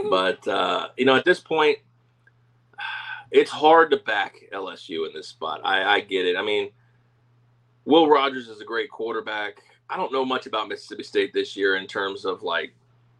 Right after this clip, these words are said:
are they good? You know, we thought they were good last year and they lost to some teams that they really shouldn't have. They didn't show up. But this is a classic case. Like, is L S U at fourteen more appropriately ranked? Possibly.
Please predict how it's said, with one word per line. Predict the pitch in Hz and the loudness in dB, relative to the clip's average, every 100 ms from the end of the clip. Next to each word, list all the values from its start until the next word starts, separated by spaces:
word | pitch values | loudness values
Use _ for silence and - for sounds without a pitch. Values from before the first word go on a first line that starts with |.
| _ _ _ _ | _ _ _ _
are | - 123 | -2 0
they | 127 117 | 2 2
good? | - 117 113 - - _ _ - | 0 2 2 2 -4 _ _ -14
You | |
know, | 107 98 92 - _ | -6 -2 -2 -6 _
we | 117 127 | -4 0
thought | 139 139 | 0 4
they | 135 | 6
were | 117 | 6
good | 110 110 | 4 2
last | 110 113 110 110 | 2 0 -2 0
year | 107 | -2
and | 104 | -2
they | |
lost | 101 104 107 | -2 -2 -4
to | 104 | -8
some | 101 | -16
teams | - 104 95 | -8 -6 -4
that | 92 90 _ _ _ _ _ | -4 -6 _ _ _ _ _
they | - | 4
really | 131 120 | 6 6
shouldn't | - 117 101 101 | 4 2 2 0
have. | 95 92 | -4 -4
They | 95 | -2
didn't | 120 123 | -4 -4
show | - 113 95 | -4 -2 0
up. | 92 92 _ _ _ _ _ _ - | -2 -4 _ _ _ _ _ _ 2
But | 139 | 4
this | 180 | 4
is | 160 | 0
a | |
classic | 156 151 147 131 | 0 0 -2 0
case. | 156 139 | 2 2
Like, | 107 98 _ _ _ - _ _ | 2 -6 _ _ _ -20 _ _
is | 139 165 151 - | 0 2 2 -2
L | 151 156 | 0 2
S | 147 - | 0 0
U | 147 139 | 0 0
at | 127 123 - - | 0 -4 -6 0
fourteen | 139 117 - - 156 160 156 | 2 2 0 -8 -6 -6 -2
more | 147 131 | 2 2
appropriately | 120 151 147 135 113 104 | 2 2 2 0 -2 -4
ranked? | 120 214 165 - - _ _ _ _ _ _ _ _ - | 0 0 0 -8 -20 _ _ _ _ _ _ _ _ -4
Possibly. | 165 269 - 131 104 104 | 2 2 0 -6 -6 -6